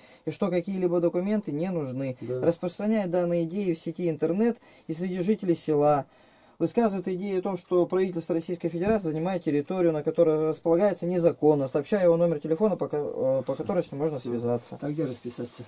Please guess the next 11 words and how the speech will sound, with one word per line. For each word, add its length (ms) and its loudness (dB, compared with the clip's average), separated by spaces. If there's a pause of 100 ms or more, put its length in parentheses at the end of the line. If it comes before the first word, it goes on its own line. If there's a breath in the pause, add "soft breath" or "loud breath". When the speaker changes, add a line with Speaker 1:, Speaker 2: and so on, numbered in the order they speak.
(140)
Speaker 2:
Вот 120 -10
здесь? 140 -12 (300)
Speaker 1:
Так, 180 -4
подождите, 420 -8
вот 120 -10
здесь 220 -10 (360)
Speaker 2:
Здесь. 120 -6
Speaker 1:
ниже? 320 -4 (180)
Ага. 400 -10 (160)
Speaker 2:
Внизу. 400 -8 (3500)
Speaker 1:
Ага. 340 -10